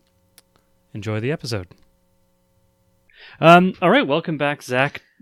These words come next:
Tucker Abramson. Uh, this is, this is our weekly check-in. This is our, um, let's just have a great time Annex podcast.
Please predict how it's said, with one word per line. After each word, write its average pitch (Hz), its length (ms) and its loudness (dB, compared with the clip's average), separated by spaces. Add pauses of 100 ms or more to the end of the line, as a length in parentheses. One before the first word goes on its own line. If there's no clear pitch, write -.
(120)
Tucker 143 360 -4
Abramson. 123 840 -4
Uh, 113 280 -8
this 120 260 -10
is, 120 400 -10 (560)
this 127 320 -10
is 139 140 -4
our 127 100 4
weekly 131 380 0
check-in. 127 580 -4
This 98 220 -8
is 113 160 -8
our, 110 340 -4
um, 107 520 -8 (600)
let's 117 140 -8
just - 160 -16
have 117 180 -4
a 113 40 -8
great 113 260 -6
time 113 440 -4
Annex 113 360 -8
podcast. 113 840 -12